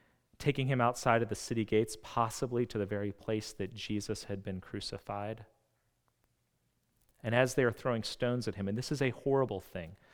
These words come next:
some descriptions of the, the law of stoning in the modern world involve not having stones that are too small, nor stones that are too large to kill somebody in one blow.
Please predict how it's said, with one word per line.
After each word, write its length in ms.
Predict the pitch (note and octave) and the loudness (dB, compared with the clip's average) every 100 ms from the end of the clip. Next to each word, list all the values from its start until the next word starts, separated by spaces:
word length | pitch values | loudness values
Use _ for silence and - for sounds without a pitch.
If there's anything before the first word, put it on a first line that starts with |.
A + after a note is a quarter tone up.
| - - | -20 -16
some 260 | - D3+ D3 | 2 4 4
descriptions 840 | - - C#3 - - G#2+ G#2+ - | 2 6 4 4 -2 0 0 -2
of 300 | - G#2 G#2 | 2 2 4
the, 100 | A2+ G2+ - | -2 -4 -8
the 120 | - | -2
law 360 | G2+ G#2 A2 A#2 | 0 6 8 8
of 100 | G2 | 2
stoning 680 | - - B2 B2 A2 F2+ F2+ - | -6 -4 0 0 0 -2 -6 -6
in 400 | G#2 F#2+ F2+ F#2+ | -4 -2 -2 -2
the 100 | F#2+ | 0
modern 540 | G2 F#2+ B2+ A2+ E2+ | 2 2 2 0 -4
world 400 | E2 D#2 D2+ F#2 - _ - - - | -6 -6 -6 -8 -14 _ -20 -20 -2
involve 460 | C3 C3 B2 A#2 A2 | 0 6 10 10 10
not 200 | B2 D3 | 4 4
having 260 | C#3 B2+ | 2 2
stones 440 | A2+ - A#2+ A#2 - | -2 -2 0 0 0
that 100 | G#2+ | -2
are 60 | |
too 260 | F#2+ - A#2+ | -2 -2 -2
small, 500 | - - A2 F#2+ F2+ | -2 0 2 4 2
nor 220 | G2 G#2 | 0 -2
stones 380 | - - G#2+ G2+ | 0 0 0 -2
that 100 | G2 | -6
are 60 | |
too 240 | F2+ - B2 | -6 -2 0
large 320 | A2 G2+ - | 2 2 -2
to 100 | F#2+ | -6
kill 180 | - A2 | -4 -4
somebody 320 | - F#2+ F2 | -4 -6 -6
in 140 | F2 | -6
one 180 | F2+ F#2 | -4 -4
blow. 400 | F2 F#2+ E2+ D#2+ | -4 -4 -4 -8